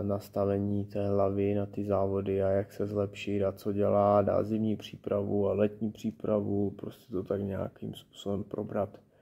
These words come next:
kdo jak bude chtít, aby se vám vlastně zlepšily skills, aby se, se rychlejš,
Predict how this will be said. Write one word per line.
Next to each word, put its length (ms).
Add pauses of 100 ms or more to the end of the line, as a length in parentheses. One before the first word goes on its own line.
(160)
kdo 120
jak 120
bude 240
chtít, 400 (140)
aby 180
se 240
vám 180
vlastně 800 (400)
zlepšily 680 (440)
skills, 640 (160)
aby 140
se, 100
se 180
rychlejš, 560